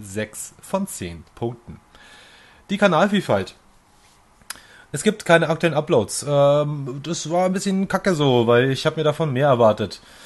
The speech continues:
Die Playlists, die du hast, sind mangelhaft gefüllt, da ist zu wenig drin los und, ähm, du hast jetzt auf deinem Kanal den Titel geändert in Back Again,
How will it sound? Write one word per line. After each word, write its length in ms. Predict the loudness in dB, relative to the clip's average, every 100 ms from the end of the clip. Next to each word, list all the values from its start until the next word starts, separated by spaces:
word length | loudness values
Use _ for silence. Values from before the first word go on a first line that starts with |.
| -20 -20 -20 -8
Die 300 | -4 -2 -2
Playlists, 540 | -2 -2 -2 -4 -6
die 100 | -6
du 120 | -2 -2
hast, 220 | -2 -4
sind 140 | -4
mangelhaft 420 | -2 0 0 0
gefüllt, 380 | -6 -6 -4 -2
da 80 | -4
ist 140 | -6
zu 120 | -6 -4
wenig 300 | -4 -6 -6
drin 280 | -4 -4
los 500 | -4 -4 -2 -4 -6
und, 480 | -6 -4 -2 -4 -4
ähm, 480 | 0 2 2 -2 -6
du 140 | -6 -4
hast 160 | -4
jetzt 180 | -6 -2
auf 140 | -2 0
deinem 160 | -2
Kanal 340 | -2 -4 -4 -4
den 140 | -6
Titel 380 | -8 -10 -8 -8
geändert 320 | -6 -4 -4
in 100 | -4
Back 200 | -6 -4
Again, 360 | -2 0 -2